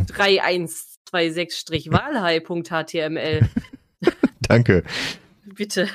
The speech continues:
Speaker 2: Schön auch nochmal verbal verlinkt.
Speaker 1: <laughs> Ja. Wer will, kann gucken.
Speaker 2: Ja.
Speaker 1: Dann gibt's noch mehr Tierfakten.
Speaker 2: Okay.
Speaker 1: Ja.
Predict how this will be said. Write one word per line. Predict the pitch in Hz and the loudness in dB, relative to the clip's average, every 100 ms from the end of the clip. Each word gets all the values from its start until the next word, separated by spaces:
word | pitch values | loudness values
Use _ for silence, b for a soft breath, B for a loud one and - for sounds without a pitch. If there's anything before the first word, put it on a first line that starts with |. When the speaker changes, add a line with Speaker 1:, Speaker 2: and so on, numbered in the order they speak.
| - | 2
Speaker 2:
Schön | 104 | 4
auch | 104 | 6
nochmal | 101 98 98 98 | 8 8 8 6
verbal | 87 95 90 101 113 | 6 4 6 6 6
verlinkt. | 113 104 110 92 - - _ - | 6 6 4 2 -4 -12 _ 2
Speaker 1:
<laughs> | 95 98 277 269 | 4 4 2 0
Ja. | 220 208 - 254 - 349 370 _ _ _ B B B B B B _ - | 0 2 -2 -2 -2 -2 -2 _ _ _ B B B B B B _ -2
Wer | 190 | 0
will, | 190 202 | 2 0
kann | 277 - | -2 -4
gucken. | 262 247 160 170 | -6 -6 -4 4
Speaker 2:
Ja. | 98 - - _ _ _ _ - | 4 4 -2 _ _ _ _ -14
Speaker 1:
Dann | 196 | -10
gibt's | 220 - | -8 -6
noch | 202 | -4
mehr | 190 175 | -2 -4
Tierfakten. | - 143 - - _ 143 - _ | -6 -10 -12 -16 _ -18 -18 _
Speaker 2:
Okay. | - - 82 73 - | 0 2 2 0 0
Speaker 1:
Ja. | 294 139 - | 0 0 -4